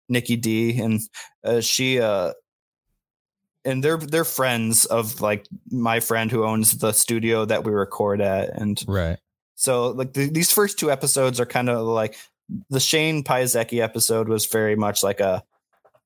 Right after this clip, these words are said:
Speaker 1: proof of concept pilot kind of
Speaker 2: Yeah.
Speaker 1: thing, and then we,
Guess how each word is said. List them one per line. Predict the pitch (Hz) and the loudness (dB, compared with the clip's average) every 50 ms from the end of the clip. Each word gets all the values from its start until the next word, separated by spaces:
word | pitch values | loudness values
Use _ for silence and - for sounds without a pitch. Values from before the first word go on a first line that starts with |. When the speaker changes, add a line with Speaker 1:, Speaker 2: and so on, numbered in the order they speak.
| _ _ _ _ _ _ _ _ _ _ _ _ _ _ _ _ _ _ _ _ _ | _ _ _ _ _ _ _ _ _ _ _ _ _ _ _ _ _ _ _ _ _
Speaker 1:
proof | - - 143 131 | -2 0 2 2
of | - 123 110 - | 2 0 -2 -2
concept | - 123 120 117 117 - - 120 113 - - | 0 0 2 2 2 2 4 2 2 0 -2
pilot | - - 117 117 120 120 120 120 110 - - | -2 0 0 2 2 2 2 2 0 -2 -2
kind | - 123 120 117 | -2 0 2 2
of | 117 113 | 2 0
Speaker 2:
Yeah. | - - | 0 0
Speaker 1:
thing, | 123 120 117 120 120 120 117 | 2 2 2 2 2 2 0
and | 117 117 117 | 0 2 2
then | 117 117 120 113 71 - | 2 2 0 0 -2 -2
we, | 117 131 127 123 | -2 0 0 0